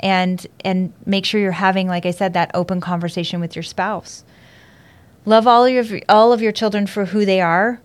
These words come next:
autism or not. And, uh, for your child with autism, try not to compare them to your neurotypical children.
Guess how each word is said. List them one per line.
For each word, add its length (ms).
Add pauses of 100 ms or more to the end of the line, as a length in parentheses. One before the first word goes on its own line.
(140)
autism 460
or 120
not. 460 (380)
And, 500
uh, 200
for 140
your 120
child 280
with 180
autism, 580
try 240
not 200
to 80
compare 520
them 220
to 120
your 180
neurotypical 880
children. 540